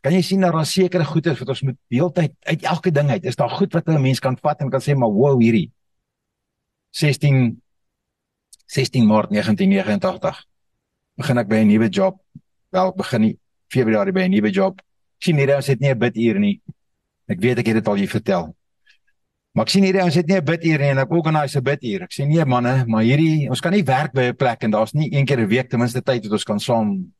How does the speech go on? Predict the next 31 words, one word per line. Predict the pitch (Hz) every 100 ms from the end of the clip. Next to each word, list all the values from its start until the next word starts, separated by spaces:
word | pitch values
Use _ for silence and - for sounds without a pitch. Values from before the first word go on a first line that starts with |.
| _ _ -
bietjie | - 202 180
net | 87 110
saam | - 113 101
bid | 95 -
nie." | - - _ _ _ _ _ _ 104
Ouens | 117 -
by |
die | 110 104
werk | 107 104
moet | 104 87
bietjie | 131 190
kan | 196 185
saam | - 214
bid. | 185 175 _ _ _ _ _ _ _ _ -
Want | 156
ek | 165
probeer | 160 151 147 175 165
soos | - 147 123
'n | - 123
Christen | - 147 - 139
lewe, | 127 127 104
ek | -
probeer | 113 - 131 147 127 - _ - _ _
Christen | - 147 165 123
waardes | 107 120 120 120
uitdra. | - 135 110 196 165 - _ _ _ _ _ _ _ _ -
En | 131
hulle | 156 165
sê, | 165 190 175
"Ja, | 180 165
kan. | 175 123